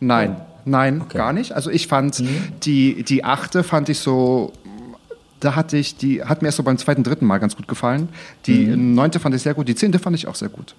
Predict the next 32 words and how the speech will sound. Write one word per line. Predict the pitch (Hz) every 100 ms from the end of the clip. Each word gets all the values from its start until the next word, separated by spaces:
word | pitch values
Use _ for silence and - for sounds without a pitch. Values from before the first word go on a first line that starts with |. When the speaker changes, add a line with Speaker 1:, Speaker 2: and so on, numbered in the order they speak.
| _
Speaker 1:
genau. | - 95
Speaker 2:
Mhm. | 110 123 - - -
Okay. | 139 - 78
Speaker 1:
Und | 117
ich | 120
hab | 143
sie | - 135
wirklich | 135 143 101
alle | 127
noch | 139 131
mal | 127
durchgesuchtet, | 123 - 123 113 107 151 151
also | 101 107 107 107
ja, | 113 101 95
und, | 104 110 107 104 -
ähm, | 104 104 101 98
ich | -
bin | 131
seit | 123 117
langem | 110 139 151
nicht | 139 -
mehr | 117 127 113
in |
so | 117
einem | 120
groß-, | 110 123 - - -
in, | 120
in | 90 113 113
so |
ein | 95
großes, | 113 117 120 - - - - - -
so | - 117 110